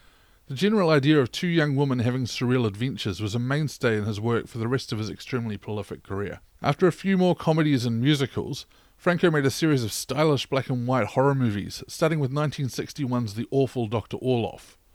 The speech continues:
These films introduced an element of perverse sexuality that would become one of his main trademarks. They also introduced the character of Morpho, an Igor-like blind assistant that the main villain would use to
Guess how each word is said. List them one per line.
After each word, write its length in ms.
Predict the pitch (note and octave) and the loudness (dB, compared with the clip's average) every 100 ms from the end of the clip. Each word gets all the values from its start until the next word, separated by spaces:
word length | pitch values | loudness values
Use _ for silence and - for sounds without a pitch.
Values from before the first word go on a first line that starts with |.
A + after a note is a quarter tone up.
| _ - | _ 0
These 240 | E3+ F#3+ | 2 2
films 360 | F#3 E3+ D3+ C3+ | 2 2 0 -2
introduced 460 | D3+ - D#3 C#3+ | -4 -2 -2 -2
an 80 | C3+ | -2
element 260 | B2+ C3 A2+ | -2 -2 -4
of 140 | G2+ | -6
perverse 480 | - C3+ A#2 D3+ C#3+ | -6 -6 -2 -2 -2
sexuality 840 | - D#3+ - - B2 B2+ C3+ G#2+ | -4 -6 -4 0 2 2 0 -4
that 120 | F#2+ G#2 | -6 -8
would 140 | A2 | -10
become 320 | A2 C#3 B2+ | -6 -4 -2
one 140 | C#3+ D3 | -2 -2
of 60 | |
his 160 | B2 G#2 | -4 -4
main 360 | A#2 A#2+ A#2+ | -2 -2 -2
trademarks. 760 | G2+ A#2+ B2 G#2+ - - - - _ _ _ _ _ _ _ _ _ _ _ - | -4 -4 -4 -6 -12 -14 -18 -20 _ _ _ _ _ _ _ _ _ _ _ -2
They 100 | C3 | 2
also 280 | F3 - | 2 2
introduced 420 | E3 C#3+ C#3 D#3 - | -2 -2 0 0 -2
the 80 | |
character 400 | A#2+ C#3+ B2+ C#3+ | 0 2 2 2
of 120 | B2 G#2+ | 0 0
Morpho, 680 | A#2+ C#3+ D#3+ - G2 - - _ _ _ _ - | 0 2 2 0 -4 -4 -10 _ _ _ _ -10
an 120 | A#2 - | -8 -2
Igor-like 680 | E3+ D#3+ D#3 C#3+ C3+ A#2 G#2 | 0 6 6 6 4 2 -2
blind 460 | G#2 B2 C3+ C#3 | -4 0 0 0
assistant 640 | A#2+ - C3+ - G#2+ - - _ _ _ _ _ | -2 -4 -6 -4 -6 -6 -16 _ _ _ _ _
that 100 | - | -10
the 100 | G2 | -4
main 280 | C3 D3 C#3 | -2 0 0
villain 380 | A2 C3 C3+ A#2+ | 0 0 2 0
would 160 | A2+ | -2
use 320 | A2+ B2+ A#2 - | -2 -2 -2 -4
to 280 | - G#2+ | -8 -8